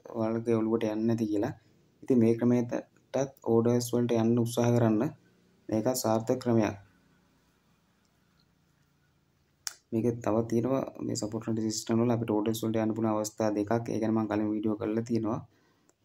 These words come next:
දැන් මම මෙතෙන්දි ගියේ එක අවස්ථාවකට. තව අවස්ථාවක් තියෙනවා මේ ලයින් එක බ්‍රේක් කරගෙන පහළට හෝ ඉහළට යද්දි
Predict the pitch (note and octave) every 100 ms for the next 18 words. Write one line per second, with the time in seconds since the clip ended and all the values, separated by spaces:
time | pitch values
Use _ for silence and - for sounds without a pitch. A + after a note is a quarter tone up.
0 | _ - G#2+ G#2 G#2+ G#2+ A2+ A2+ B2 A#2
1 | A2+ A2 A#2+ A#2+ - A2+ G#2+ G#2+ C#3+ -
2 | _ _ A2+ A2 A2+ A#2 A2+ A2+ A#2 -
3 | A2+ A#2+ A#2 G#2+ G#2+ A2 A2+ A2+ G#2+ G#2+
4 | - A2+ A#2 A#2 A2 G#2+ A2 A2+ A2 A2+
5 | A2+ A2 G#2+